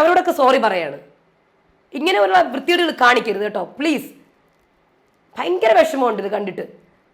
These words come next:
ഇതുവരെ, ഇന്നേ വരെ ഇങ്ങനെ ഒരു സംഭവം ഒരു ഏറ്റവും വലിയ ടോക്സിക് ആർമികൾ ഉണ്ടായിട്ടുണ്ട്. അവരിങ്ങനെ കാണിച്ചിട്ടില്ല, അവര് കാണിച്ചിട്ടില്ല ഇത്രയും വൃത്തികെട്ട തറപരിപാടി. ഗൂഢാലോചന,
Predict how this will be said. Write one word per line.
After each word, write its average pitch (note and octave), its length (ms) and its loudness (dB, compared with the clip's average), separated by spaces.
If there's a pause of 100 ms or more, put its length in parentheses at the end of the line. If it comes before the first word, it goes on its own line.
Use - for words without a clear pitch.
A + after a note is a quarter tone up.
(300)
ഇതുവരെ, F#4 460 4
ഇന്നേ D#4+ 280 2
വരെ F4 180 4
ഇങ്ങനെ E4 240 0
ഒരു E4+ 160 0
സംഭവം D4 320 4 (600)
ഒരു G#4+ 160 6 (400)
ഏറ്റവും G4 360 2
വലിയ F#4 240 4
ടോക്സിക് D#4+ 400 4
ആർമികൾ D4 320 4
ഉണ്ടായിട്ടുണ്ട്. G#3 440 2 (520)
അവരിങ്ങനെ F4+ 460 6
കാണിച്ചിട്ടില്ല, F3 440 2 (840)
അവര് F#4+ 300 4
കാണിച്ചിട്ടില്ല A3 460 2 (120)
ഇത്രയും C4+ 340 2
വൃത്തികെട്ട B3 400 -2 (360)
തറപരിപാടി. G#3+ 580 4 (600)
ഗൂഢാലോചന, C#4+ 640 6